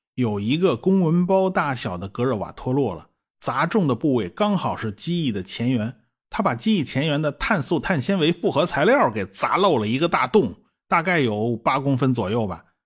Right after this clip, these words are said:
返回大气层的时候，这个部位的温度是相当高的，高温的空气啊，就像切割机一样，就从那个破损的空隙里面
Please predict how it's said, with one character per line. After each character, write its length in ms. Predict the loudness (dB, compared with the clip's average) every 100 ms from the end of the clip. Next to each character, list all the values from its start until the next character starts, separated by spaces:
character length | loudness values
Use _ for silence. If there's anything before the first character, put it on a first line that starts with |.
| _ _ _
返 280 | -2 0 0
回 200 | 0 0
大 200 | 0 -2
气 240 | -2 -2
层 260 | -2 -2 0
的 100 | 0
时 140 | 0
候， 380 | -4 -4 -10 _ _ _
这 140 | -2 0
个 80 | 0
部 160 | 2
位 120 | 2
的 100 | 2
温 160 | 2 2
度 140 | 2
是 140 | -2 -6
相 560 | -8 -4 0 2 2
当 240 | 0 -4 -6
高 280 | -6 -8 -10
的， 100 | -14 _ _ _ _
高 180 | 4 6
温 240 | 6 4
的 100 | 2
空 320 | 0 2 2 2
气 360 | 0 -2 -4
啊， 180 | -6 -16 _ _ _
就 120 | -2
像 180 | 0 0
切 320 | -2 2 2
割 220 | 4 2
机 380 | 2 0 0 0
一 80 | 0
样， 240 | -4 -12 -6
就 120 | -6
从 200 | -2 -2
那 60 |
个 100 | -2
破 400 | -4 0 2 2
损 240 | 2 -2 -2
的 100 | -4
空 300 | 0 0 2
隙 200 | 0 0
里 100 | 0
面 200 | -2